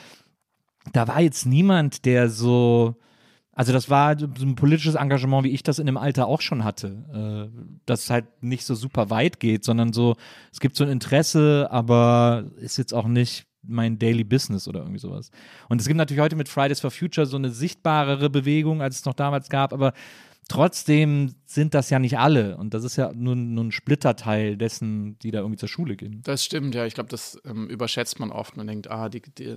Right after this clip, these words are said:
Speaker 2: the kids are alright.
Speaker 1: Genau.
Speaker 2: Die sind, gehen alle auf die Straße, sind alle
Speaker 1: Ja.
Speaker 2: super woke. Das stimmt natürlich auch nicht. Gleichwohl muss ich sagen, man muss da auch gar nicht so schambehaftet rangehen, aber ganz, ganz nüchtern gesagt, wir waren eine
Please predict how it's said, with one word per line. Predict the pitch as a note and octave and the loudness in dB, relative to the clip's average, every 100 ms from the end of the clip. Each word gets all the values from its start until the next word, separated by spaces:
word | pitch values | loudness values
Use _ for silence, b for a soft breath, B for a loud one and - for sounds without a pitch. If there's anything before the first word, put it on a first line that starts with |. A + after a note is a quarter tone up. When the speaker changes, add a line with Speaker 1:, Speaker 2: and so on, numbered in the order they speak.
| - | -14
Speaker 2:
the | C3 | -12
kids | - - | -10 -6
are | A2+ A2 | -2 -2
alright. | A2 B2+ A2+ A#2 - | -2 -2 -2 -2 -4
Speaker 1:
Genau. | A#2+ A2 | -4 -4
Speaker 2:
Die | |
sind, | G#2 A#2 A2+ | -2 -4 -6
gehen | A#2 A#2+ | -6 -4
alle | A2+ B2 | -2 -2
auf | B2+ | -2
die | - | -6
Straße, | - A#2 A2+ A#2 | -8 -4 -2 -2
sind | A#2 | -6
alle | B2 B2 | -4 -2
Speaker 1:
Ja. | |
Speaker 2:
super | B2 C3 B2 | -2 0 0
woke. | A2 A#2 C#3 - B B B | 2 0 -2 -8 B B B
Das | - | -10
stimmt | - D3 D3 | -4 -4 -6
natürlich | C3+ - C3 A#2+ | -10 -6 -6 -4
auch | E2 C#3+ D#3+ | -2 -2 -2
nicht. | C3+ C3 - _ | -6 -8 -14 _
Gleichwohl | B2 B2+ - D3 C#3 D3 C#3+ | -2 -2 -2 -4 -2 0 -2
muss | C3 C3 - - | -4 -6 -8 -10
ich | B2+ - | -10 -10
sagen, | - B2 A#2+ B2 B2 A#2+ B2 B B B B B B B | -10 -2 0 0 -2 -6 -8 B B B B B B B
man | E3+ | -4
muss | F3+ | 0
da | F3+ | -2
auch | - | 0
gar | D#3 | -2
nicht | E3+ | -2
so | - | -4
schambehaftet | A#2+ - F#3+ D3 C3+ B2+ - | -2 0 2 0 -2 -6 -4
rangehen, | C#3 D#3 B2+ | -2 0 -2
aber | A#2 A#2+ | -2 -2
ganz, | C3 - | -2 -4
ganz | C3 B2+ | -4 -4
nüchtern | D#3 D3 | -6 -6
gesagt, | A2+ G#2 | -6 -6
wir | B2 E3+ | -4 -2
waren | F3 D#3+ | -2 -2
eine | C#3 C3 C3 | -4 -6 -8